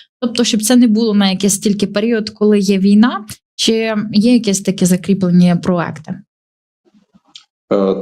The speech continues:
Speaker 2: так, станом на дві тисячі двадцять п'ятий рік діє урядова програма щодо опанування української мови, до дві тисячі тридцятого року. Вона була затверджена на виконання вимог Закону України про забезпечення функціонування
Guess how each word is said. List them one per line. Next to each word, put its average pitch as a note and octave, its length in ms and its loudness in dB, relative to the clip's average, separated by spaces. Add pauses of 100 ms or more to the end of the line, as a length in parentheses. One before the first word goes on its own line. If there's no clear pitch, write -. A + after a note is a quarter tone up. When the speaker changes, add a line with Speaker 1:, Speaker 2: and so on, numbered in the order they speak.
Speaker 2:
так, C3+ 240 0
станом C3 600 0
на B2 240 0
дві A2+ 140 -4
тисячі - 320 -6
двадцять G#2+ 300 -2
п'ятий A2+ 280 0
рік B2 260 -4
діє G2+ 600 -2
урядова G2 500 0
програма F#2+ 520 -2
щодо F2+ 440 -6
опанування F2+ 840 -2
української F2 640 -6
мови, A#2+ 460 -2 (380)
до A#2+ 240 0
дві A2 160 -6
тисячі - 540 -8
тридцятого F#2+ 460 -2
року. E2 440 -4 (600)
Вона A#2 300 0
була A#2 260 0
затверджена A2+ 580 -6
на G2+ 180 -2
виконання G#2+ 500 -2
вимог G2+ 360 -2
Закону G2+ 380 -2
України G2+ 380 -2
про F#2+ 320 0
забезпечення F#2+ 640 -4
функціонування F#2 880 -4